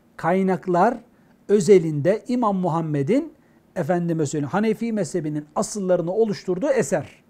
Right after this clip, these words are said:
Bu daha sonraki dönemde toplanıyor ve Kitab-ül Asıl oluyor. Zaman içinde Ebu Hanif-, e, şey, İmam Muhammed El Camiü Sagir'i yazıyor. Cami kitapları var. Artık fıkıh hayatı gelişince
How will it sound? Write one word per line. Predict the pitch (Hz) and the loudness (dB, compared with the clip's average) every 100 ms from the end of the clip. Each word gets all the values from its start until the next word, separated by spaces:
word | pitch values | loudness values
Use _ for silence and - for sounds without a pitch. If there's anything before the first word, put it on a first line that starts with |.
| _ _ _ | _ _ _
Bu | 254 269 | 0 4
daha | 269 | 4
sonraki | 226 214 190 196 | 2 -4 -2 -2
dönemde | 190 160 151 | -2 -4 -6
toplanıyor | - 311 269 202 262 | -2 -2 0 -2 0
ve | 302 | -2
Kitab-ül | 240 220 247 247 | 0 4 6 6
Asıl | 226 214 165 | 2 0 -4
oluyor. | 127 98 85 _ _ _ _ | -6 -8 -16 _ _ _ _
Zaman | 143 135 233 320 320 | 0 4 6 4 0
içinde | 254 247 240 | -2 2 4
Ebu | 233 254 | 6 4
Hanif-, | 285 196 - | 4 -2 -4
e, | 165 | -6
şey, | - | -2
İmam | 220 240 254 | 0 2 2
Muhammed | 208 220 269 302 - _ _ _ _ _ - | 2 4 2 0 -6 _ _ _ _ _ -2
El | 226 | 0
Camiü | 180 254 254 262 | 6 6 6 0
Sagir'i | - 226 220 240 | 0 0 0 0
yazıyor. | 233 185 135 117 90 _ _ _ - | 4 2 2 -6 -10 _ _ _ -10
Cami | 117 175 185 220 262 180 | -2 2 2 0 -4 -8
kitapları | - 202 190 190 190 170 | -6 0 0 2 2 2
var. | 131 - | -2 -6
Artık | 160 151 156 131 - _ _ | -6 -4 -2 -4 -8 _ _
fıkıh | - 151 240 | -10 0 2
hayatı | 190 196 170 165 | 4 2 2 0
gelişince | 151 160 196 294 285 196 277 | -4 -2 -2 -2 0 2 0